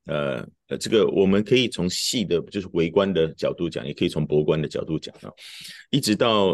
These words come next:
呃，呃，过去，呃，呃，这最近的一件事情就是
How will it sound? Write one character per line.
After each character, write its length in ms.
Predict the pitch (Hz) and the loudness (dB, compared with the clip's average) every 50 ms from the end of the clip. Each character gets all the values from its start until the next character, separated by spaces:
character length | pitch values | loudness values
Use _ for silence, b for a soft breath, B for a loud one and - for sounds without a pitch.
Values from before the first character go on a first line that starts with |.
| - - | 0 -4
呃， 200 | _ 87 87 85 - - - - _ | _ -4 -4 -4 -4 -6 -14 -20 _
呃， 260 | - 80 80 78 78 76 | -12 -10 -8 -6 -8 -2
过 180 | - 107 107 | 2 2 2
去， 520 | 104 - - - 110 107 95 95 95 85 - - | 2 2 -4 -4 -2 -2 0 0 -2 -4 -6 -8
呃， 240 | - 76 71 76 69 - - - _ _ _ _ _ _ _ _ | -8 -4 -4 -4 -4 -6 -10 -16 _ _ _ _ _ _ _ _
呃， 100 | - 90 87 | -4 -4 0
这 280 | - 113 101 95 87 - | 2 4 6 6 4 4
最 260 | - - - 117 104 | 2 2 2 2 2
近 180 | - 110 101 87 | 2 2 0 2
的 80 | 80 | 2
一 120 | 78 78 80 | 0 0 -2
件 200 | 76 90 87 80 | -4 -6 -4 -4
事 160 | - - 90 | -4 -6 -6
情 260 | 80 - - 71 80 | -6 -6 -6 -6 -6
就 200 | 78 - 85 82 | -2 0 0 0
是 360 | - - 85 82 82 69 - | 0 0 -2 -2 -2 -2 -4